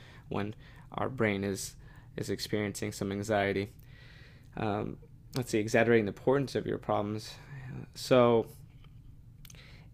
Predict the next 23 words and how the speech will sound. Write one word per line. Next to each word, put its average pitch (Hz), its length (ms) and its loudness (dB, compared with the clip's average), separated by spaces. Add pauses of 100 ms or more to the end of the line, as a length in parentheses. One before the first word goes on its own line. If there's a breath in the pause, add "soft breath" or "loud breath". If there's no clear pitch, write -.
(760)
if 127 160 0
the - 80 6
pro-, - 360 0
if 139 200 2
your 131 100 10
response 135 560 2
doesn't 123 320 4
match 110 680 0 (680 loud breath)
kind 120 260 2
of 110 220 0 (640 soft breath)
the, 110 400 2
the 117 240 0
nature 123 360 4
of 156 120 4
the 160 100 4
problem, 175 560 2 (600 loud breath)
kind 120 140 0
of 120 80 -2
an - 240 -4
overreaction. 156 960 4 (1400 loud breath)
So 113 300 6
if 107 300 2
someone, 120 540 4